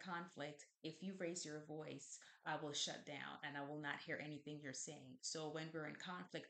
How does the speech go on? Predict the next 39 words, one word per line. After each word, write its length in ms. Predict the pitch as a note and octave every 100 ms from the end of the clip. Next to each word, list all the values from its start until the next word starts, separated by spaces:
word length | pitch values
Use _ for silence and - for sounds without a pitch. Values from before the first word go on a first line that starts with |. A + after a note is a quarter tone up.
| D#3
I 60 | D#3+
need 200 | D#3+ D#3
you 260 | E3+ F#3 D#3+ -
to 200 | E3 C#3 C#3 _ _ _ _ _
s-, 460 | - - - - -
slow 200 | D#3 D#3+
down, 480 | A3 G3 E3 E3 F#3 F#3+ _ _ -
um, 340 | D3 C#3+ C3+ C3+
calm 360 | E3 D3+ E3
down, 480 | F3+ D#3 C#3+ C#3+ D#3+ - -
or 300 | A#3+ A#3+ G3+
if 220 | F#3 -
we 60 | F3+
need 120 | E3
to 60 | E3+
come 220 | F#3 E3
back 260 | D#3 D3+ -
to 100 | E3+
a 120 | D3+
later 280 | C#3+ C#3+ C#3
time 180 | D#3+ D3 D3
to 80 |
speak 260 | C#3+ - F3+
about 240 | D3+ C#3+ C#3+
this 120 | D#3
conflict, 500 | - G#3 G3 D#3+ -
then, 200 | D3 D3 - - -
then 220 | D#3 C3+ - _ -
let's 200 | D#3+ -
do 120 | A3 G#3+
that. 260 | D3 - - - - - _
But 140 | F3 E3
if 220 | E3+ D3+
you 560 | D#3+ E3 G3 G#3+ G3+ F#3+ - _ _ _ _ _ _ _ _ _ _ -
spiral 640 | - - F#3+ F#3 F3 E3
out, 380 | F3 E3+ D#3 D3 - - _
get 140 | - F#3
angry 680 | G3 G3+ F#3 D3+ D#3 D#3 E3+
and 240 | D#3+ D#3+